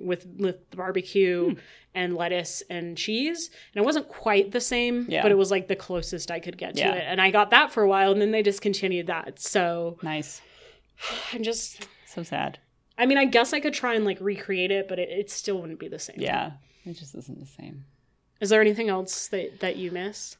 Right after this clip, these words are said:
Speaker 2: I think really just the chicken selects would have been the main
Speaker 1: Yeah.
Speaker 2: one. I don't, I can't think of anything else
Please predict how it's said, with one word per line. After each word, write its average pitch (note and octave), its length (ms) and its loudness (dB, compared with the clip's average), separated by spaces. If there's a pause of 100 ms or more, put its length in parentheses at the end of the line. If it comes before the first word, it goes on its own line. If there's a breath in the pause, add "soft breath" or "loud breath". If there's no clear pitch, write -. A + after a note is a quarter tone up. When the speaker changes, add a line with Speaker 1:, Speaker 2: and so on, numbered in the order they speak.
(180)
Speaker 2:
I F3 80 -6
think C4+ 300 0
really F3+ 280 6
just E3+ 320 -8
the D#3+ 80 -12
chicken D3 300 -6
selects C3 400 -6
would D3 100 -6
have C#3+ 140 -8
been B2+ 400 -6 (100)
the D#3+ 100 -6
main D3+ 60 -4
Speaker 1:
Yeah. E3+ 220 0
Speaker 2:
one. A#2+ 240 -6
I D#3 80 -10
don't, G3+ 180 -10
I F3 60 -12
can't - 260 -14
think F3 280 -12
of D3+ 100 -14
anything D3 580 -10
else C3 760 -8